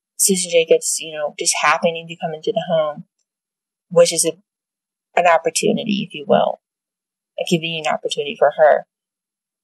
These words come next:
But this split focus thing that she had, um, is causing all these, these fuck ups. The, the tape, the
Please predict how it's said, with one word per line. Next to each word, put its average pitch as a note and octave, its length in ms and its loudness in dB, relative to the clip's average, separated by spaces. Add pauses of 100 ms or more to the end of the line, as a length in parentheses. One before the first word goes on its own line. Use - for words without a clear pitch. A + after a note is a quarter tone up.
(640)
But F#3+ 180 4
this A3+ 220 6
split A3 280 4
focus G3 380 4
thing A3 200 4
that G#3+ 100 4
she G#3+ 200 2
had, G#3 340 2 (300)
um, E3 460 -6 (160)
is - 260 2
causing F#3 300 2
all E3+ 100 -4
these, E3 300 -10
these F3 220 -10
fuck D#3 240 2
ups. - 340 -2
The, D3+ 160 2
the D3+ 100 -2 (160)
tape, F#3 280 4 (840)
the D#3+ 380 4